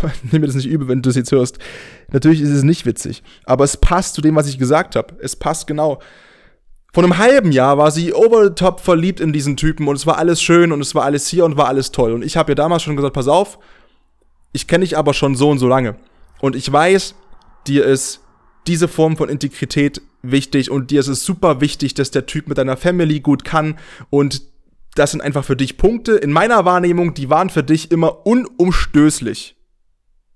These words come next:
Ja, der Typ konnte halt nicht so mit der Family, weil der Typ hatte andere Werte und Prinzipien, die die Familie nicht so geteilt hat.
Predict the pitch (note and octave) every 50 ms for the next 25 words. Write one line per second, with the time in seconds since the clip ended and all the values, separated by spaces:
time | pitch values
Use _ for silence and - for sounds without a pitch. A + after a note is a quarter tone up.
0 | _ _ _ _ _ _ _ _ _ _ _ _ _ _ _ _ - - C3+ D#3+
1 | F3+ F3+ E3+ - F#3 E3 - - F#3 A3 G#3+ A#3 G3 E3+ - D#3+ D3+ - D#3 C#3+
2 | C3 B2+ B2+ B2+ A#2+ - C3 A#2+ A#2 A2+ G#2+ G#2 - - - - - - - -
3 | - - - - _ _ _ _ _ - _ _ _ _ - B2 A#2 A#2+ B2+ B2
4 | - - D3+ - D3+ C#3 - - - D#3 G3 G#3+ A3 F3 F3 D3+ C#3+ D3 C#3+ C#3+
5 | - D3+ D3 C#3 - C#3 B2+ - - D#3+ D#3+ D#3 - D#3+ D#3 D#3 D#3+ D#3+ D3+ -
6 | - - E2 - - D3+ D3+ C#3+ D3+ D3 - D3+ C#3+ D3+ D#3 D#3+ D#3+ E3 D#3 -
7 | E3+ D#3+ E3 D#3 - G3+ G#3+ G#3 D3+ - B2+ G2+ - - _